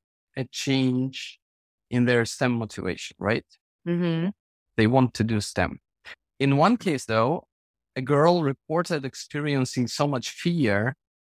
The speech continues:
Speaker 1: that she couldn't imagine herself going to Antarctica or to the I S S. And so her motivation for stem eventually declined, right? Uh, am, am I not messing with the facts?
Speaker 2: I don't know. So the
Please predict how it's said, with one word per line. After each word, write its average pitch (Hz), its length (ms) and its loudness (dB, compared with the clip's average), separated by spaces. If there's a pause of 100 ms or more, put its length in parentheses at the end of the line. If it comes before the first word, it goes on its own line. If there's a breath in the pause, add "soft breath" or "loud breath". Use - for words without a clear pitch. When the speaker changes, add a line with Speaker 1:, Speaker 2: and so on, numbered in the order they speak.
(180)
Speaker 1:
that 113 140 -6
she - 120 0
couldn't 135 380 -2
imagine 131 480 2
herself 110 400 0
going 113 300 4
to 104 240 -2 (100)
Antarctica 135 760 0 (200)
or 185 160 4
to 160 220 0
the 123 160 2
I 101 180 4
S 104 220 -4
S. 139 280 -4 (260)
And 127 180 2
so 143 260 2
her 135 220 0
motivation 127 580 0
for 123 100 -4
stem 139 280 0
eventually 123 540 -2
declined, 110 560 0 (720)
right? 139 300 2 (120)
Uh, 139 120 -2
am, 123 340 4 (140)
am 120 140 8
I 127 120 6
not 123 300 2
messing 123 380 -2
with 117 100 -6
the - 60 -20
facts? 139 280 -6 (640)
Speaker 2:
I 302 140 4
don't 587 280 -2
know. 240 460 6
So 233 420 4
the 214 640 4